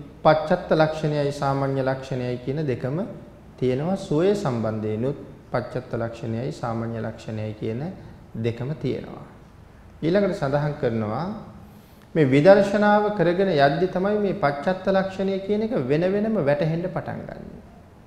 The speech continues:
විදර්ශනා භාවනාවේදී තමයි ඒක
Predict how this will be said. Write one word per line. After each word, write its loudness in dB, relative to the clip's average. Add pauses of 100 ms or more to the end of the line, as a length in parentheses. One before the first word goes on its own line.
(280)
විදර්ශනා 0
භාවනාවේදී -4
තමයි 0 (500)
ඒක 0